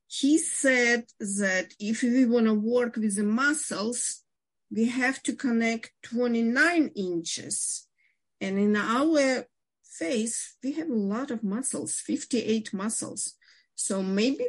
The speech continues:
we can, I, I didn't have chance to ask him.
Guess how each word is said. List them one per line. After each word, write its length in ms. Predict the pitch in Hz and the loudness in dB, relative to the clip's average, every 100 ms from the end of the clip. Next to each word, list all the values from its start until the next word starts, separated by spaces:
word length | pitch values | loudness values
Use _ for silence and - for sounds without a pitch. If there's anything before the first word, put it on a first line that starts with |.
| 480 | -4
we 100 | 453 | -6
can, 360 | - 339 285 - | 0 2 2 -2
I, 240 | - - - - | -4 -4 -8 -4
I 100 | 175 | 0
didn't 360 | 226 285 480 453 | 2 2 2 0
have 300 | 269 208 - | 0 0 -2
chance 360 | - 190 185 - | -4 -4 -4 -4
to 100 | - | -4
ask 360 | 107 156 - - | -4 -4 -6 -6
him. 260 | 160 - | -6 -8